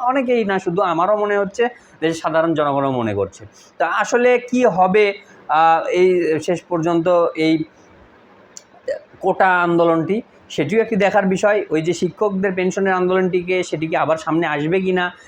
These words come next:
সেটা নিয়েও একটা চিন্তার বিষয়। আর সবচেয়ে বড় কথা, বাংলাদেশের যে স্বাধীনতা সার্বভৌমত্বের উপর আঘাত হানার যে সিদ্ধান্ত, আহ, এই রেল কেলেঙ্কারিটা আর তিস্তার যে আমরা পানি পেলাম না, এই বিষয়গুলোকে কি আবার নতুন করে জাগিয়ে সামনে আনা কি সম্ভব হবে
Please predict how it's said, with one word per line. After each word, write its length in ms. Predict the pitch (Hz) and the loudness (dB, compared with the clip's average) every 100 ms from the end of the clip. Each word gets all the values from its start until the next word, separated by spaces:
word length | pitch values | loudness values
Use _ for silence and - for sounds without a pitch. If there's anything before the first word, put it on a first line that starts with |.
| - | -20
সেটা 220 | - 127 156 | -10 -6 -2
নিয়েও 180 | 208 233 | 0 0
একটা 120 | 233 | 0
চিন্তার 320 | 208 220 208 202 | -2 0 0 0
বিষয়। 300 | 196 214 214 - - - | 0 2 0 -4 -18 -6
আর 120 | 156 | -4
সবচেয়ে 340 | 214 214 240 220 | -2 -2 0 2
বড় 100 | 226 | 2
কথা, 200 | 220 233 269 | 2 0 0
বাংলাদেশের 580 | 202 202 202 214 233 214 | 0 0 0 0 0 0
যে 120 | 220 226 | 2 2
স্বাধীনতা 400 | 220 180 196 202 | 0 -2 0 -2
সার্বভৌমত্বের 1080 | 202 180 185 185 185 202 220 208 - 214 214 | -2 -2 -2 0 0 0 -2 -6 -2 0 2
উপর 200 | 202 202 | 0 0
আঘাত 420 | 175 160 190 220 - - 139 123 | -2 0 0 0 -2 -6 -6 -4
হানার 340 | 156 175 175 156 | -2 0 0 -2
যে 140 | 160 165 | -4 -4
সিদ্ধান্ত, 560 | 170 156 170 214 196 | -4 -4 -2 -2 0
আহ, 680 | 165 - - - - 131 143 | 0 -2 -6 -20 -6 0 0
এই 140 | 147 151 | 2 2
রেল 180 | 147 180 202 | 2 2 0
কেলেঙ্কারিটা 680 | 190 170 160 147 147 185 | 0 0 0 0 0 -2
আর 280 | 220 151 143 139 | -2 0 -2 -2
তিস্তার 460 | 202 196 - 190 185 160 | -4 -6 -2 2 2 0
যে 100 | 165 | 0
আমরা 200 | 160 160 | 0 0
পানি 220 | 156 165 196 | -2 -4 0
পেলাম 240 | 180 156 | 0 0
না, 80 | 190 | -2
এই 220 | - 180 214 | -2 -2 0
বিষয়গুলোকে 680 | 202 214 202 196 190 185 180 | -2 -2 0 0 0 -2 -4
কি 140 | 190 190 - - - | -4 -6 -8 -16 -6
আবার 280 | 135 190 247 | 0 2 2
নতুন 260 | 233 247 226 | 0 0 0
করে 160 | 208 208 | 2 0
জাগিয়ে 320 | 175 175 185 | 0 0 0
সামনে 320 | 175 175 180 175 | 0 -2 -2 0
আনা 180 | 165 165 | -2 -2
কি 100 | 165 | -4
সম্ভব 400 | - 165 165 160 | -4 -2 0 0
হবে 300 | 131 139 185 | 2 2 2